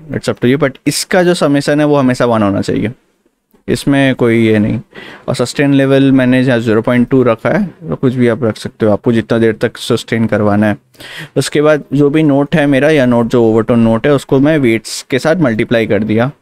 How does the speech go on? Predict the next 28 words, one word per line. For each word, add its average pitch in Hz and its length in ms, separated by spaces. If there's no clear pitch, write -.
सिंपल 139 300
वेट्स 127 140
के 156 80
साथ 143 40
मल्टीप्लाई 143 420
कर 143 80
दिया। 147 120
तो 147 80
basically 147 380
अब 143 100
मेरा 143 240
सोचिए 143 240
कि 143 140
अब 139 160
मेरा 143 180
वेट, 139 380
अब 131 200
ये 151 180
एनवेलप 135 460
है 127 60
ना, 160 180
ये 131 220
वाला, 123 440
ये 127 140
वाला 123 180
भी 120 100
इंटरेस्टिंग 117 520
है, 135 80